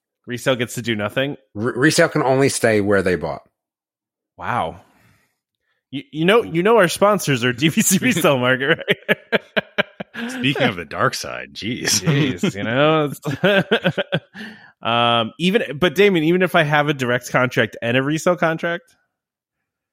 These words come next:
Speaker 2: You can't use your resale contract to book anywhere except where you
Speaker 1: What?
Speaker 2: bought it at.
Speaker 1: No.
Speaker 2: Yeah.
Speaker 1: No, I don't
Speaker 3: Mm.
Speaker 1: like that at
Speaker 2: I
Speaker 1: all.
Speaker 2: feel like that's gonna come at some point.
Speaker 1: Yeah, I mean, maybe.
Speaker 3: Eh.
Speaker 1: Well, didn't,
Speaker 3: Doesn't
Speaker 1: it wasn't it Derek that said that if they were gonna do that, they would have done it already or something like that?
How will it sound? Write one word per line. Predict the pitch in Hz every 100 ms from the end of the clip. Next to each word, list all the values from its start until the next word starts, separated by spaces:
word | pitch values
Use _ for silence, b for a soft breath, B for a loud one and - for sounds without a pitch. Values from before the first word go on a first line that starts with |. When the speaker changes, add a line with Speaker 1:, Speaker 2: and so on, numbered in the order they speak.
| _
Speaker 2:
You | 110 117
can't | - 135 120 90
use | 117 113 98
your | 104 101
resale | 98 101 - 95
contract | 98 92 - 87
to | 85
book | 85
anywhere | 95 92 90
except | 82 - 85 -
where | 82 78
you | 78 - _ _ _
Speaker 1:
What? | - -
Speaker 2:
bought | 175 151
it | 139
at. | 120 - _ _ _
Speaker 1:
No. | 139 143 - 147
Speaker 2:
Yeah. | 98 87 98 _ b b _ -
Speaker 1:
No, | 117
I | 113
don't | 120 139
Speaker 3:
Mm. |
Speaker 1:
like | 139
that | - 104
at | 92
Speaker 2:
I |
Speaker 1:
all. | 117
Speaker 2:
feel | 196
like | 196 175
that's | 147
gonna | 107 131 123
come | 104 117 107
at | 87
some | 110 95
point. | - 71 - _ _ _
Speaker 1:
Yeah, | - -
I | -
mean, | 107 101
maybe. | 95 113 135 85
Speaker 3:
Eh. | - b b b _
Speaker 1:
Well, | 208
didn't, | 196 285
Speaker 3:
Doesn't | 262 -
Speaker 1:
it | 180
wasn't | 190 233 226
it |
Derek | 151 147 147
that | 156
said | - 147 131
that | 127
if | 123
they | 135
were | 123
gonna | 120 113
do | 101 113
that, | 117 117
they |
would | 110 104
have | 95
done | 104
it | 107
already | 110 117 117
or | 117
something | - 107 107
like | 110
that? | 117 120